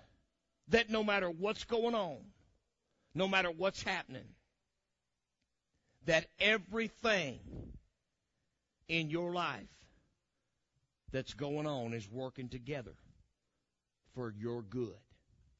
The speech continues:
Because it said, it ain't talking about somebody else.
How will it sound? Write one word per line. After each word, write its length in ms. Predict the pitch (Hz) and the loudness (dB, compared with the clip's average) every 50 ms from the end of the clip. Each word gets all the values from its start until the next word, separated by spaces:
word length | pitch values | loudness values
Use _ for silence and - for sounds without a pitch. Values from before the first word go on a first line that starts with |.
| _ _ _ _ _ _ _ _ _ _ _ _ _ _ _ _ _ _ _ _ _ _ _ _ _ _ _ _ _ _ _ _ _ - - _ _ | _ _ _ _ _ _ _ _ _ _ _ _ _ _ _ _ _ _ _ _ _ _ _ _ _ _ _ _ _ _ _ _ _ -20 -20 _ _
Because 420 | - 160 - - 196 196 190 156 | -2 -2 2 4 6 6 6 8
it 140 | 208 214 196 | 6 6 6
said, 240 | - - 233 247 247 | 4 2 4 6 8
it 200 | 226 226 247 262 | 8 8 8 6
ain't 200 | 285 277 277 - | 6 6 6 6
talking 220 | 277 277 302 302 | 6 6 6 6
about 160 | 302 - 254 - | 6 6 4 6
somebody 480 | - 277 262 254 247 233 226 240 285 | 4 4 6 6 6 6 8 10 10
else. 340 | 302 - - - - - - | 8 8 6 -2 -12 -16 -16